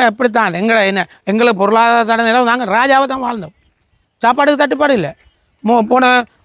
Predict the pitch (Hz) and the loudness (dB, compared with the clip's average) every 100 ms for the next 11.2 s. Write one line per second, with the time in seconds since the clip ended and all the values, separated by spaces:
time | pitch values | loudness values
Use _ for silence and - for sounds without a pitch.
0 | - 240 247 240 226 220 214 311 254 254 | -2 2 4 4 4 2 0 -2 -4 0
1 | 269 277 302 330 302 - _ 302 302 311 | 0 0 2 2 0 -6 _ 0 2 2
2 | 311 320 320 330 311 339 330 320 320 330 | 2 2 2 2 0 2 2 2 0 0
3 | 330 330 320 339 339 330 349 330 175 147 | 0 -2 -2 -2 -2 -2 -2 -2 -4 -6
4 | _ _ _ _ - 214 226 247 311 381 | _ _ _ _ -2 2 2 2 0 0
5 | 320 175 143 _ _ _ _ - 240 254 | 0 -2 -4 _ _ _ _ -8 -6 0
6 | 247 254 247 254 262 262 262 247 240 247 | 0 0 2 2 4 2 2 0 0 0
7 | 202 180 156 _ _ _ - 220 240 247 | 0 -6 -8 _ _ _ -6 -2 0 2
8 | 240 240 269 254 247 247 233 214 175 202 | 2 2 0 0 0 0 -2 -2 -2 -4
9 | _ _ _ _ 233 339 320 269 208 254 | _ _ _ _ -2 0 2 2 2 -2
10 | - - 170 247 302 320 302 320 330 359 | -8 -14 -10 -4 -4 0 -2 -2 -4 -6
11 | 302 151 | -6 -8